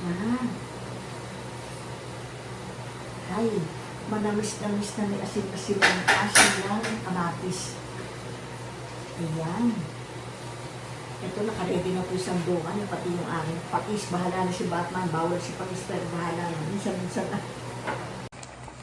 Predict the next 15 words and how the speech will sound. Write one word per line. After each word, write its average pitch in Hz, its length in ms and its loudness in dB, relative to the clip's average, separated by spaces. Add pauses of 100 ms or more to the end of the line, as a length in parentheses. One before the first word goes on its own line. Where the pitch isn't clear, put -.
(260)
So, 233 240 2
ayan 220 320 4
po, 240 160 -2
diba, 214 320 0
napaka-yummy. 220 1200 0
Yummy, 190 320 -2
yummy 180 240 0
na 175 160 -4
itsura 170 480 -4
niya. 175 180 -6
Ayan. 175 320 -6 (720)
Ayan, 170 320 2
ayun 214 240 0
po 226 80 4
yung 226 180 0